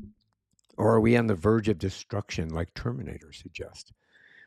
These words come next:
Will artificial intelligence take over the world? On this episode, we're going to have a conversation about artificial intelligence,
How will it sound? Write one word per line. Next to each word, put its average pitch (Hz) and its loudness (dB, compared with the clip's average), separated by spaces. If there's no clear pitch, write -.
Will 117 4
artificial 120 2
intelligence 98 0
take - -4
over 101 -4
the 98 -2
world? 113 -10
On 110 2
this 160 2
episode, 127 0
we're 98 -6
going 110 -2
to 98 -2
have 110 -6
a 117 -8
conversation 101 -4
about 95 -2
artificial 110 -2
intelligence, 92 -4